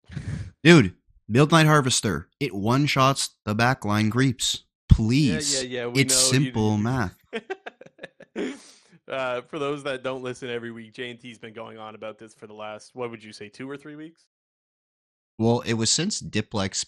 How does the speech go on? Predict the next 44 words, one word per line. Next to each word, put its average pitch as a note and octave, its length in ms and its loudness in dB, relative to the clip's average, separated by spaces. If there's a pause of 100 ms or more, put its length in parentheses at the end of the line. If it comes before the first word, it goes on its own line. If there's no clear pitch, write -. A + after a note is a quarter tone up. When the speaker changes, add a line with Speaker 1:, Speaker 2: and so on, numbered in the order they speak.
Speaker 2:
picked - 220 -8
Galio, E2 560 -4
which - 260 -12
would F2+ 120 -8
have E2 140 -12
was C3 160 -4
Speaker 1:
Oh, F#2 40 -2
Speaker 2:
in, F2+ 40 -2
like, E2+ 160 -4
Speaker 1:
so B2+ 100 -6
Speaker 2:
week G2 120 -4
Speaker 1:
it's - 80 -16
been C#3+ 120 -4
a C#3+ 40 -2
Speaker 2:
four. C3+ 120 -2
Speaker 1:
while G#2+ 280 -8
then. G#2 240 -12
Speaker 2:
In, G#2+ 60 -2
like, G#2 160 0
week F#2+ 140 -2
Speaker 1:
Okay. C#3+ 80 -12
Speaker 2:
four, D2 260 -4
I D2 80 -6
think, - 360 -14
is E2+ 120 -8
when E2+ 100 -2
I've D#2 140 -4
started D2 280 -4
this, B1 200 -6
'cause F2+ 160 -6
we've F#2 120 -2
seen C3 140 0
a A2+ 80 0
Galio G2+ 420 0
game E2+ 220 -4
almost F#2 260 -4
every E2+ 180 -4
single, F2 260 -6
like, E2+ 160 -6
one A#2 260 2
Galio G#2 320 0
game F#2+ 180 -2
a F2+ 60 -2
week, A#2+ 300 -4